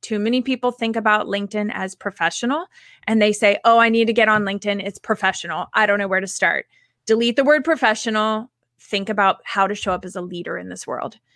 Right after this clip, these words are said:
How would you show up on, you know, your company if your company had a meeting and they asked you to take a ten-minute moment at the beginning and do, like, a, I don't know what, like, a safety briefing or something at the beginning of a meeting that you wanna open up with,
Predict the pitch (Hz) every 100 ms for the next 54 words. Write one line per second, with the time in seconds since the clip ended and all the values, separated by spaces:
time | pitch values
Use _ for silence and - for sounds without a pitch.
0 | _ _ - - 214 226 226 202 226 220
1 | 214 214 - 214 214 196 190 - - 196
2 | 196 196 196 196 196 208 _ _ 208 202
3 | 196 196 202 202 208 208 208 202 196 190
4 | - 185 - 190 196 196 190 190 214 262
5 | 262 254 247 - - - 214 202 196 202
6 | 202 - 220 220 214 220 214 196 185 185
7 | 185 185 - 208 202 202 196 196 - 202
8 | 190 190 190 190 190 185 185 208 202 196
9 | 196 175 185 196 185 180 180 180 175 180
10 | 190 - _ 185 170 175 165 180 - 185
11 | 175 - 180 175 - - - - 359 330
12 | 294 240 220 214 202 180 175 202 - 320
13 | 320 320 277 247 220 214 247 254 240 220
14 | 208 214 220 185 151 196 185 196 202 226
15 | 226 214 202 214 208 202 190 190 190 185
16 | 180